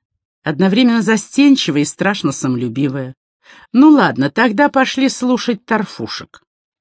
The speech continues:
«Здравствуй, как живешь?» крикнул, увидев ее, один из пленных. Как же его звали? Забыла, и лицо забыла. А вот как кричал с раскатистым немецким «Р»,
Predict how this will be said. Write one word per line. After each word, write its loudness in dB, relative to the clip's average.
«Здравствуй, 2
как 0
живешь?» 0
крикнул, 0
увидев 0
ее, 2
один 2
из -4
пленных. -6
Как -6
же -6
его -2
звали? -4
Забыла, -4
и -2
лицо -4
забыла. -4
А -2
вот -2
как -2
кричал 0
с -10
раскатистым 0
немецким 2
«Р», 0